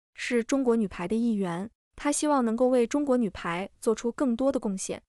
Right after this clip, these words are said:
帮助中国女排在国际赛场上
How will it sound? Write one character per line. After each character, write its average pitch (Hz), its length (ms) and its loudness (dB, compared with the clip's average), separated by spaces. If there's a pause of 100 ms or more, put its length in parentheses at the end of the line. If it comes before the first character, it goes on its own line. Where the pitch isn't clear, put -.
(120)
帮 294 220 0
助 269 180 0
中 285 160 -2
国 262 140 2
女 240 100 0
排 190 480 -6
在 240 180 0
国 214 200 -2
际 269 120 -4
赛 262 160 -2
场 180 220 -6
上 196 320 -4